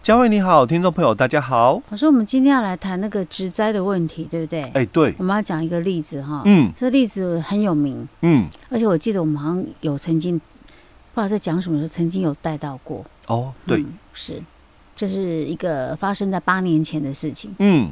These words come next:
Speaker 2: 好，而且定案了。
Speaker 1: 应-，应该是都确定，因为他已经打到那个，
Speaker 2: 嗯。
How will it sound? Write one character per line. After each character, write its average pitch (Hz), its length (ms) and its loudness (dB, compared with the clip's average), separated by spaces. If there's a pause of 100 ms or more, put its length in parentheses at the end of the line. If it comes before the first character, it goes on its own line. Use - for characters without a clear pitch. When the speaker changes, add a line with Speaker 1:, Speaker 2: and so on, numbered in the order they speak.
(120)
Speaker 2:
好， - 260 -14 (540)
而 202 100 -2
且 190 120 2
定 208 220 4
案 151 300 -6
了。 - 60 -12 (280)
Speaker 1:
应-， 165 280 2
应 175 140 2
该 175 180 4
是 156 260 0 (120)
都 147 180 4
确 147 320 0
定， 127 240 -2
因 160 80 0
为 160 100 2 (140)
他 160 220 -2
已 113 40 -2
经 143 200 -2
打 90 200 -6
到 120 200 -2
那 113 120 -2
个， 98 360 -4
Speaker 2:
嗯。 90 100 -12